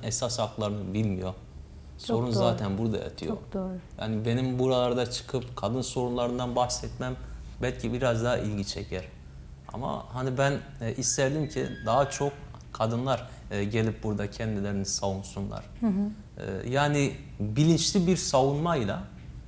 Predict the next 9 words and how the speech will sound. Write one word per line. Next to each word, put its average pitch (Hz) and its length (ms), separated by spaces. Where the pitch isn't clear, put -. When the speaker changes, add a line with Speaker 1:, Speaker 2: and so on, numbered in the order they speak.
Speaker 1:
e, 107 60
bilinçli 151 440
istemlerle, 135 840
özellikle 113 640
sistemden, 101 720
taleplerle 104 640
bu 143 120
iş 147 240
aslında 127 600